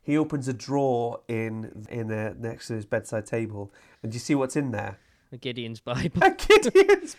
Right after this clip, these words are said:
Speaker 1: Bible!
Speaker 2: Like, in real life, you'd find that in a hotel.
Speaker 1: Yeah.
Speaker 2: And it just sort of shows that he's on a visit right now.
Speaker 1: It just, it was such a nice touch that, that God Almighty, rather than having some sacred text or some tome or something like that,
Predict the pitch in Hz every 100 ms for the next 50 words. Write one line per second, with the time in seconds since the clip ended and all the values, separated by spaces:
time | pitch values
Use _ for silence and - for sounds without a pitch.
0 | - 440 415 392 403 392 - _ _ 202
1 | 180 202 202 220 135 123 151 - 147 135
2 | 123 123 120 127 123 165 202 220 214 -
3 | - 156 160 185 - 202 185 - 160 175
4 | 156 131 135 127 110 127 127 123 117 107
5 | 113 110 110 - - - - - 254 -
6 | 202 185 - 254 254 240 220 202 190 -
7 | 240 - - - 185 190 156 170 175 165
8 | - - - - - - 196 190 180 175
9 | 175 180 170 - 143 139 - - - 160
10 | 175 180 175 139 160 156 151 147 - -
11 | 156 156 156 - 156 - - 143 - 139
12 | - 143 147 139 139 151 147 147 135 139
13 | 135